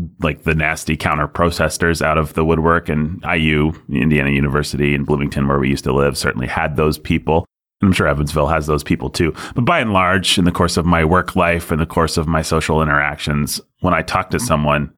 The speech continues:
my experience has been actually more that I, because I'm a coward, will, will, will pull back on my anti-abortion rhetoric and just say, say something wimp. There's been at least a couple times where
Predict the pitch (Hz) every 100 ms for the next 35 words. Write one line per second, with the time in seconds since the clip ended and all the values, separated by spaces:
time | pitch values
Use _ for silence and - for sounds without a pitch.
0 | _ _ _ - 107 107 135 147 110 107
1 | 90 78 85 82 80 - 76 78 95 90
2 | 78 73 - _ _ - 90 92 113 92
3 | 87 78 76 82 80 80 76 - 92 90
4 | 73 71 - 85 80 87 90 85 - -
5 | 82 - 113 90 101 85 - - - -
6 | - - 80 85 82 80 82 85 80 76
7 | 80 - 80 80 78 80 82 - 80 80
8 | 80 82 - 80 78 - - - - _
9 | - 85 - - 80 78 85 127 143 120
10 | 113 107 113 110 107 82 85 85 82 78
11 | 80 76